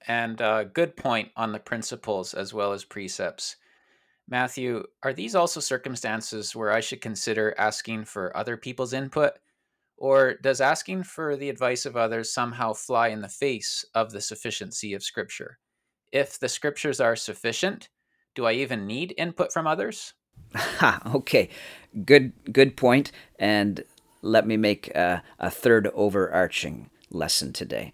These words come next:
Speaker 2: So number one, remember the purpose of Scripture. In those words that I borrowed from Kevin DeYoung, it doesn't tell us everything we want to know about everything, but the Scriptures do tell us all we need to know about the most important things.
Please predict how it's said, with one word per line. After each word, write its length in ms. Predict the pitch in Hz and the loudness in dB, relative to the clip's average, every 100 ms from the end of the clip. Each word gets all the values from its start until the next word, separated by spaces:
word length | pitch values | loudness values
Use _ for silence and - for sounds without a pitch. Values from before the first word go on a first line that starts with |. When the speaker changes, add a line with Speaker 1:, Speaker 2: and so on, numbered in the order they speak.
| - | -16
Speaker 2:
So 160 | - 110 | -4 2
number 180 | 117 123 | 6 6
one, 300 | 123 123 120 | 8 8 8
remember 400 | 110 117 131 120 | 6 8 6 6
the 100 | 104 | 2
purpose 460 | - 131 131 123 | 4 2 2 0
of 100 | 127 | 0
Scripture. 560 | - - 123 - 127 127 - - - - _ | 0 2 4 4 0 0 -10 -14 -14 -14 _
In 240 | - - 104 | -10 -2 0
those 180 | 101 98 | 0 4
words 300 | 120 120 117 | 6 6 4
that 80 | |
I 60 | 110 | 2
borrowed 320 | 104 117 113 | 6 6 6
from 140 | 110 104 | 2 2
Kevin 280 | 123 113 | 2 4
DeYoung, 300 | 107 110 113 | 4 4 4
it 120 | 101 123 | 2 4
doesn't 360 | 123 120 113 | 4 4 0
tell 180 | - 120 | 4 6
us 160 | 117 - | 6 2
everything 480 | 117 110 117 120 110 | 0 2 2 0 0
we 140 | 101 98 | 0 -2
want 480 | 110 117 127 - | 0 4 4 2
to 100 | - | 0
know 300 | 120 120 120 | 2 4 4
about 320 | 90 101 101 - | 2 4 2 2
everything, 600 | 117 110 120 123 131 151 _ _ _ _ _ - | 0 0 0 0 -2 -6 _ _ _ _ _ -14
but 260 | 98 101 98 | -2 -2 0
the 60 | |
Scriptures 480 | - 123 117 - 104 | 0 2 2 2 -4
do 220 | 92 123 | 0 0
tell 240 | - 117 107 | 2 2 2
us 160 | - - | 0 0
all 200 | 104 107 | 0 2
we 160 | 101 104 | 0 -2
need 480 | 101 117 123 104 82 | -2 2 2 0 -4
to 100 | 87 | -6
know 380 | 87 80 80 _ _ _ _ _ - | -4 -6 -10 _ _ _ _ _ -4
about 260 | 90 87 | -2 -2
the 60 | 90 | -2
most 300 | 92 85 - | -4 -2 -4
important 500 | 85 - 92 - 82 | -6 -2 -2 -2 -14
things. 520 | 78 - - - - | -14 -14 -4 -2 -2